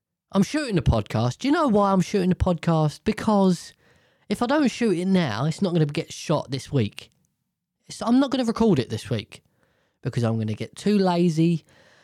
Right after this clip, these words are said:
and I'm gonna go, "Right, too many easy modes in. I'm too many in. There's no point. Can't even talk properly now." You know what I mean? You get back from shopping, you have a beer, you cook a bit of dinner for the family,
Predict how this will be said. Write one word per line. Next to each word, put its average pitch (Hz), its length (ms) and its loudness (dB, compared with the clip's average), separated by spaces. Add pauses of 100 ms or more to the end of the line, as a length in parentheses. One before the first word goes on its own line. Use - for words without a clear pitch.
(180)
and 101 80 -4
I'm 104 80 0
gonna 104 140 0
go, 98 320 -2
"Right, 98 260 -6
too 196 280 2
many 214 200 2
easy 214 460 0
modes 190 400 4
in. 165 340 2 (160)
I'm 151 160 4
too 202 260 2
many 185 420 2
in. 117 180 -6 (560)
There's 135 160 -4
no 160 160 2
point. 151 420 2
Can't 175 260 -2
even 180 220 4
talk 165 320 0
properly 123 420 -2
now." 101 360 0 (2000)
You 135 60 0
know 127 60 2
what - 80 -2
I - 20 4
mean? 127 160 4
You 123 60 2
get 151 180 2
back 151 140 0
from 151 140 4
shopping, 147 320 2
you 156 80 6
have 151 100 4
a 147 60 2
beer, 160 340 2
you 151 100 2
cook - 220 -14
a - 20 -10
bit 156 140 -4
of 165 80 -14
dinner 156 360 4
for - 140 -4
the 139 80 0
family, 160 720 2